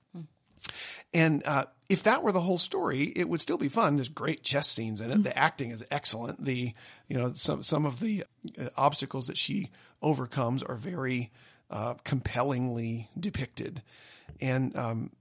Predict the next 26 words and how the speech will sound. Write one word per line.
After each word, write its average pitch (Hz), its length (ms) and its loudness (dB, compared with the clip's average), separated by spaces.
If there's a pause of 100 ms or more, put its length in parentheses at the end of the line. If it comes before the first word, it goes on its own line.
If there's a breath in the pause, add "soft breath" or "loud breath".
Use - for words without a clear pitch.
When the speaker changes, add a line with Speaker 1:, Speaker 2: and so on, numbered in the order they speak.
Speaker 2:
s-, - 160 -4
it 190 80 6
would 175 140 6
be 185 140 4
fine. - 560 0 (400 loud breath)
It 220 160 4
would 185 220 4
say 202 680 4 (240)
at 151 140 -2
that 131 220 2
point - 320 -8 (280)
that 135 400 2
a 151 60 -2
good 143 200 4
life 135 340 2
is 123 100 -2
a 127 60 -2
life 123 260 -4
where 117 80 -4
you 113 420 -4 (460)
become 165 600 2 (600)
who 151 220 2
you 135 200 0
want 127 300 -4
to 123 80 -6
be, - 380 -8